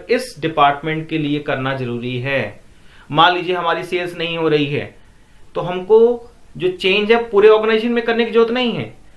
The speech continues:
वो सिर्फ हम particular marketing department में changes करेंगे। तो इससे क्या होगा, पूरे organization में effect नहीं होगा अगर आपने department बनाकर रखे हैं तो। तो ये सबसे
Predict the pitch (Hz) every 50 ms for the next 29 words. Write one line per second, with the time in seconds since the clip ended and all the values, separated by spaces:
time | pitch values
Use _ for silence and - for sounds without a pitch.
0 | - - - - 170 202 226 220 262 254 254 233 240 240 226 - - 185 180 180
1 | 185 202 240 247 202 170 156 147 147 147 185 190 247 240 233 208 202 - 175 165
2 | 160 165 180 190 208 214 214 - 185 165 156 156 165 160 - - 160 147 143 147
3 | 143 143 135 131 123 107 104 - - - - - - - - - - _ - -
4 | - 170 160 160 220 220 214 220 214 214 214 214 226 254 285 302 - - - -
5 | - _ _ - - 180 185 185 208 190 180 175 170 170 165 156 151 151 - 165
6 | 170 160 151 147 147 - 175 180 175 - - 208 180 151 139 - - 160 180 175
7 | 165 165 156 143 143 139 127 135 143 170 170 156 151 143 - 160 185 190 165 156
8 | - 151 135 131 127 - 156 160 165 151 131 131 127 120 117 113 - 165 175 160
9 | 135 123 - - - - 147 139 131 131 131 - - 190 180 151 - - _ _
10 | _ _ - - - - - - - - - - - - - - - - - _
11 | - - - - - - - 185 185 185 208 226 226 233 233 220 - 254